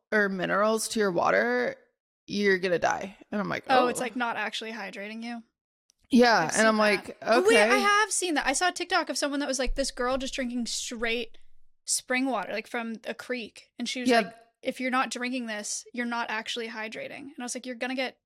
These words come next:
Speaker 2: Giardia." <laughs>
Speaker 1: Yeah, I think she's
Speaker 2: Like,
Speaker 1: gonna
Speaker 2: what
Speaker 1: get
Speaker 2: is that?
Speaker 1: sick,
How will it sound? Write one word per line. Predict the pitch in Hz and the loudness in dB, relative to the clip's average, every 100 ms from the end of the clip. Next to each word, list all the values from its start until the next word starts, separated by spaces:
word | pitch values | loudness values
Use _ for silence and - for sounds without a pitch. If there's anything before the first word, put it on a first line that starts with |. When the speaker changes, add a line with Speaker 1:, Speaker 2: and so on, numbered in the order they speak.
| - | -12
Speaker 2:
Giardia." | - 240 233 240 240 - - | -10 -8 -6 -6 -8 -6 -4
<laughs> | - - - | -4 -6 0
Speaker 1:
Yeah, | 220 202 180 | 4 6 6
I | 196 220 | 4 2
think | 254 226 | 0 0
she's | - 240 240 254 196 | -2 0 2 2 2
Speaker 2:
Like, | |
Speaker 1:
gonna | 226 202 | 0 2
Speaker 2:
what | |
Speaker 1:
get | 190 160 | -2 -2
Speaker 2:
is | |
that? | - - 90 | -4 -4 -4
Speaker 1:
sick, | - | -6